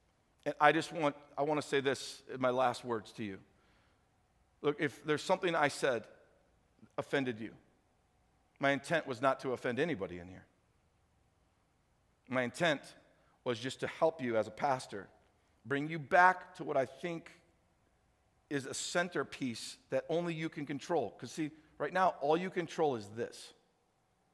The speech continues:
You can't control any of this, but you can control this. And you gotta get, we all have to get back to what the heart of Jesus is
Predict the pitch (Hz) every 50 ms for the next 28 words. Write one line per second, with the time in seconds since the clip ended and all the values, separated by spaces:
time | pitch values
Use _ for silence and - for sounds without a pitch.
0 | _ _ _ _ _ _ _ _ _ - 123 110 - 160 175 - 190 175 - 185
1 | 160 143 139 135 135 123 107 110 104 - - - - - - _ _ _ _ _
2 | _ _ _ _ _ _ _ _ _ - 107 95 - 139 139 151 139 156 139 -
3 | 147 120 110 120 - - - - - - _ _ _ _ _ _ _ _ _ _
4 | _ _ _ _ _ _ _ _ _ _ _ _ _ _ _ _ _ _ _ _
5 | _ _ _ _ _ _ _ _ _ - 110 113 127 135 180 185 170 143 139 139
6 | - - 120 143 160 160 151 147 139 101 85 - - - - - _ _ _ _
7 | _ - 135 127 - - 120 113 117 92 92 123 101 78 - - - - - _
8 | _ _ _ _ _ _ _ _ _ _ _ - 135 127 123 - 117 - - 143
9 | 139 127 107 107 107 107 123 143 147 131 120 95 - - 104 82 67 - - -
10 | -